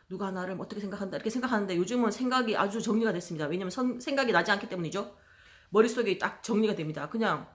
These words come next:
내일과 남의 일 딱 구분돼가지고 예, 내일이 아니면 뭐 내, 내, 나에 관한 일이 아니면 신경도 안 쓰죠. 그래서 아주 세-, 어, 머릿속이 아주 정리가 돼서 아주 살기가 편한 것 같습니다.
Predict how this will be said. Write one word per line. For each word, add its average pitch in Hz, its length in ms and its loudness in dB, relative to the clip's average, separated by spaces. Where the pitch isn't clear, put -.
내일과 233 580 6
남의 180 320 2
일 160 160 -4
딱 - 220 -10
구분돼가지고 196 880 -2
예, 170 140 -2
내일이 233 320 4
아니면 185 420 0
뭐 151 360 -4
내, 180 260 0
내, 196 560 0
나에 202 320 4
관한 190 260 -2
일이 175 140 -4
아니면 160 480 -4
신경도 233 320 -4
안 151 80 -2
쓰죠. 156 400 -12
그래서 220 200 -2
아주 185 260 -2
세-, - 180 -10
어, 175 280 -2
머릿속이 202 540 -2
아주 156 300 -8
정리가 226 320 2
돼서 180 260 -4
아주 180 160 -2
살기가 233 320 0
편한 196 200 -8
것 165 40 -8
같습니다. 151 400 -10